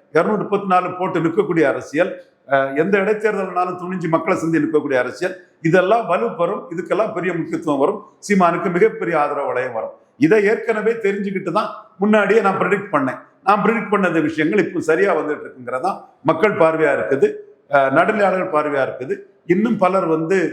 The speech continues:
அஹ், திருந்தி, அஹ், விஜய், அஹ், மண்குதிரங்க என்னோட கருத்தை பலர் இன்னைக்கு சொல்லக்கூடிய ஒரு சூழ்நிலைக்கு வந்துட்டு, விஜயால கேண்டிடேட் போட முடியாது, கேண்டிடேட் விலைக்கு போயிருவாங்க,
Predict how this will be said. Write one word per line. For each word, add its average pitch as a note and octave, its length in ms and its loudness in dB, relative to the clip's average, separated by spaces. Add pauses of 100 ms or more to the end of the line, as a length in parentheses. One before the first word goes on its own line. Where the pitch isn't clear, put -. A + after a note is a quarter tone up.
(320)
அஹ், C3 220 2
திருந்தி, A3 460 0 (360)
அஹ், D#3 220 4
விஜய், F3 340 2 (360)
அஹ், C#3+ 320 0
மண்குதிரங்க F3+ 640 2
என்னோட F3 340 0
கருத்தை D#3 400 -2 (480)
பலர் F#3 240 4
இன்னைக்கு E3 280 0
சொல்லக்கூடிய D#3+ 500 0
ஒரு C#3+ 120 2
சூழ்நிலைக்கு D3+ 580 0 (320)
வந்துட்டு, D3+ 400 2 (400)
விஜயால F#3 420 2
கேண்டிடேட் G3+ 400 0
போட F3 160 -2
முடியாது, D3 440 0 (360)
கேண்டிடேட் F#3 360 2
விலைக்கு F3+ 300 0
போயிருவாங்க, C3+ 460 0